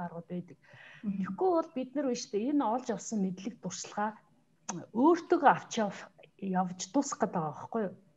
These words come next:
Speaker 2: Мгм.
Speaker 1: Та мен-, мундаг мэдлэгтэй байж болно, мен-, мундаг одоо хүмүүсийг удирддаг туршлагатай, нөө хавтай байж болно. Тэгээд юу гэж гэдэг ийм асуулт гарч ирж байгаа. Яа, тэгэхээр та тэр үедээ мундаг байсан байж болно. Гэтэл таны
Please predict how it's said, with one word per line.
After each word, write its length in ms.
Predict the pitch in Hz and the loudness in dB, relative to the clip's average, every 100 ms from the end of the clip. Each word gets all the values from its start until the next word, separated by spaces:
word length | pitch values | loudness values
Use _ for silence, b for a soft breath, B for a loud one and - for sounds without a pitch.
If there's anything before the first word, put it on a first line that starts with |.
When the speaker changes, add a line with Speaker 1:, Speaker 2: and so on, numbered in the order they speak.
| - | -2
Speaker 2:
Мгм. 240 | 220 208 | 0 2
Speaker 1:
Та 160 | 208 262 | 4 4
мен-, 320 | 254 240 262 254 | 4 2 0 -2
мундаг 340 | 208 254 294 226 | -4 -2 0 0
мэдлэгтэй 480 | 214 - - 226 202 | -2 -4 2 4 4
байж 80 | 202 | 0
болно, 160 | 190 180 | -4 -4
мен-, 320 | 202 202 208 202 | -2 -2 -4 -4
мундаг 340 | 208 214 269 220 | -4 0 0 0
одоо 220 | 196 196 | 0 -2
хүмүүсийг 360 | 175 202 208 190 | 0 0 -2 0
удирддаг 560 | 180 180 185 - - 196 - | 0 0 -6 -10 -8 -8 -8
туршлагатай, 640 | 170 - - - - 185 | -10 -8 -8 -8 -2 -2
нөө 320 | 165 185 202 | 0 0 0
хавтай 360 | 190 180 170 180 | 0 -2 -2 -2
байж 240 | 170 170 170 | 0 0 -2
болно. 400 | 170 170 175 165 B B B - | -6 -6 -8 -10 B B B -4
Тэгээд 400 | 269 277 302 - | -2 0 0 0
юу 80 | 226 190 | 0 0
гэж 160 | 185 - | -4 -8
гэдэг 200 | - 156 147 | -12 -10 -10
ийм 80 | 143 | -10
асуулт 240 | - 185 | -12 -12
гарч 320 | - - - | -12 -18 -16
ирж 160 | 170 - | -16 -14
байгаа. 240 | 160 151 | -16 -8
Яа, 240 | 170 196 190 | -4 -2 -4
тэгэхээр 320 | 190 - 226 B B B B - | -8 -12 -12 B B B B -2
та 240 | 277 311 294 | 2 2 2
тэр 160 | 269 | -2
үедээ 320 | 262 233 226 202 | 0 0 -2 -2
мундаг 320 | 196 190 233 | -2 -2 0
байсан 240 | 180 - 185 | -2 -2 -4
байж 160 | 180 170 | -4 -4
болно. 400 | 160 175 160 139 | -4 -4 -4 -8
Гэтэл 240 | - - 269 | -6 -2 -2
таны 240 | 196 262 | 2 2